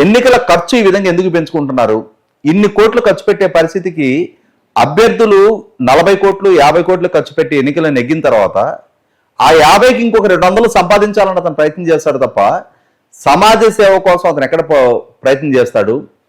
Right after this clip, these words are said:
సామాజిక దృక్పథం ఉండి, సమాజం పట్ల అవగాహన ఉండి, ప్రజల సమస్య ప-, పట్ల స్పందించగలిగే తత్వం ఉండి,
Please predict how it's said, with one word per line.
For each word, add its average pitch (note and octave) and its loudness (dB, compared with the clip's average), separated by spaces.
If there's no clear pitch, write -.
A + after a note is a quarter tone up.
సామాజిక F3+ 2
దృక్పథం D3+ -2
ఉండి, C#3 -4
సమాజం E3+ 2
పట్ల C#3+ 0
అవగాహన C#3 2
ఉండి, B2 -6
ప్రజల C#3 2
సమస్య D#3+ -2
ప-, C3+ 0
పట్ల B2 -2
స్పందించగలిగే C#3 -2
తత్వం C#3 -4
ఉండి, C3 -6